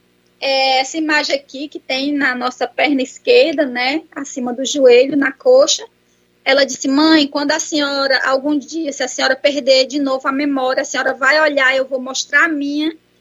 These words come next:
a senhora vai ver que é igual a minha tatuagem, a se-, a senhora vai saber que um dia nós decidimos isso juntas", né? E ela me convenceu dessa, dessa forma.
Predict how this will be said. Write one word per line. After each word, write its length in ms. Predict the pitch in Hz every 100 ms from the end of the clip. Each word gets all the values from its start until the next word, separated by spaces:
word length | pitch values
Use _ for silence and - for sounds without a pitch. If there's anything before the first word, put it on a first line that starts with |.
| _ -
a 40 |
senhora 280 | 277 294 294
vai 240 | 277 359 403
ver 220 | 311 339
que 120 | 339
é 80 | 311
igual 720 | 233 262 254 254 277 381 - _ _ _ _ _
a 120 | 269
minha 160 | 269 285
tatuagem, 560 | 254 285 277 262 262
a 60 | 262
se-, 140 | - 269
a 40 |
senhora 280 | 277 269 262
vai 160 | 294
saber 320 | 302 311 285 285
que 140 | 330
um 80 | 320
dia 220 | 294 339
nós 200 | 339 302
decidimos 600 | 320 - 302 247 311 294
isso 260 | 302 - 320
juntas", 720 | 269 269 247 247 233 - - _ _ _ _ _ -
né? 280 | 247 240 285 _ _ -
E 100 | 269
ela 180 | 262 269
me 160 | 269 269
convenceu 460 | 285 277 269 262
dessa, 340 | 247 269 302 285 - -
dessa 260 | 262 277
forma. 480 | 285 - 254 269 277